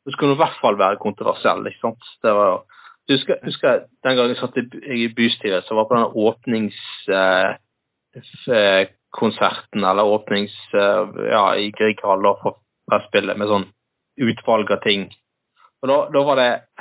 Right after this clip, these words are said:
etter nummeret var det som en, og da satt jo dronning Sonja og, på første rad, sant? Det var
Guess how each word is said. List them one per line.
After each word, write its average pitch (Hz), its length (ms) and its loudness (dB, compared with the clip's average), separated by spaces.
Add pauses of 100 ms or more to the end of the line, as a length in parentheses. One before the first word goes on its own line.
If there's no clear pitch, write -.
(120)
etter 120 560 0
nummeret 120 320 2
var 117 160 2
det 113 80 -2
som 120 100 -4
en, 104 140 -4 (720)
og 131 100 -2
da - 20 2
satt 143 240 -2
jo 123 80 0
dronning 113 320 -2
Sonja 110 400 0
og, 98 520 0
på 104 120 -8
første 110 540 -2
rad, 123 320 0
sant? 120 240 -2 (240)
Det - 160 -8
var 107 240 0